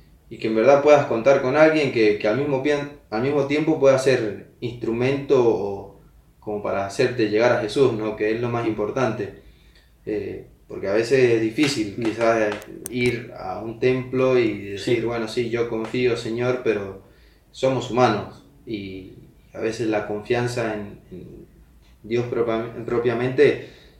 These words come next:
Speaker 1: se vuelve vacía o
Speaker 2: Sí.
Speaker 1: se vuelve baja y, y bueno, a veces necesita a ese director, a ese acompañante que, que te pueda orientar y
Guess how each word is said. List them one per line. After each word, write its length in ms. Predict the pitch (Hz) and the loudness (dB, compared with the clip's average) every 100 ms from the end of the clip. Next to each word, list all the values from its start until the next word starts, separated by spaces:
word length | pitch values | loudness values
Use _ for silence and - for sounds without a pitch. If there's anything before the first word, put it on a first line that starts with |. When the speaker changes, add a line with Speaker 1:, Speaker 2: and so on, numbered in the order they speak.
| - | -20
Speaker 1:
se 220 | - 104 | -10 0
vuelve 280 | 113 127 113 | 6 8 8
vacía 600 | 107 - 165 139 110 104 | 6 8 10 10 8 4
o 100 | 101 | 2
Speaker 2:
Sí. 240 | 104 131 | 2 0
Speaker 1:
se 140 | - 110 | 0 0
vuelve 480 | 117 120 117 110 110 | 2 2 4 4 6
baja 480 | 131 135 135 135 | 6 6 6 6
y, 280 | 127 110 - - - _ | 6 4 -2 -16 -20 _
y 100 | 104 | -6
bueno, 240 | 113 123 104 | -2 0 2
a 80 | 107 | 2
veces 260 | 107 131 | 0 -2
necesita 960 | 117 - 104 123 120 113 110 - - 98 | -2 -6 -4 -4 0 2 2 2 -2 -4
a 80 | 104 | -4
ese 240 | 113 117 107 | -2 -2 -2
director, 580 | 98 98 - 135 123 | -2 -2 6 8 8
a 100 | 113 | 6
ese 140 | 110 117 | 2 0
acompañante 600 | 104 101 107 123 127 117 | -4 -4 -2 -2 0 0
que, 280 | 104 98 - - _ - | 0 -4 -12 -20 _ -8
que 100 | 113 | -4
te 160 | 104 104 | 0 4
pueda 280 | 135 135 123 | 6 8 6
orientar 500 | 107 104 131 143 139 | 4 2 4 4 6
y 380 | 113 98 - | 2 0 -6